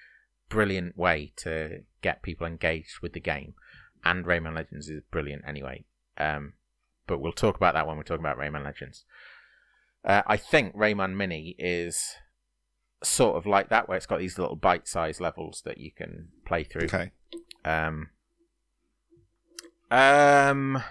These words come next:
Speaker 1: so the art style of Rayman is particular. It, it started off as a handheld platform. It, sorry, it started off as a hand-drawn platforming two D
Speaker 2: Mm-hmm.
Speaker 1: affair.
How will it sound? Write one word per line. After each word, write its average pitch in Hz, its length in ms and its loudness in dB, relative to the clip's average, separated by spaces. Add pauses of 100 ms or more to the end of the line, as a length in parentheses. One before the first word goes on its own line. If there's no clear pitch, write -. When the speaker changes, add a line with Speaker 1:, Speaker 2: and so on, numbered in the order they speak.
(3250)
Speaker 1:
so 139 400 2
the 127 160 2
art 143 220 6
style 90 360 2
of 80 80 -4
Rayman 82 500 0
is 90 120 -8
particular. - 600 -6 (720)
It, 95 240 0 (160)
it 98 200 -2
started 113 420 4
off 104 140 0
as 95 100 -4
a 95 120 2
handheld 90 960 0 (600)
platform. - 500 0
It, 101 140 2
sorry, 85 220 2
it 78 40 -8
started 120 320 2
off 113 140 0
as - 100 -10
a 95 60 -2
hand-drawn 95 600 0
platforming 78 840 -4
two 95 200 -4
D 85 240 -6
Speaker 2:
Mm-hmm. 110 260 -2
Speaker 1:
affair. 73 440 0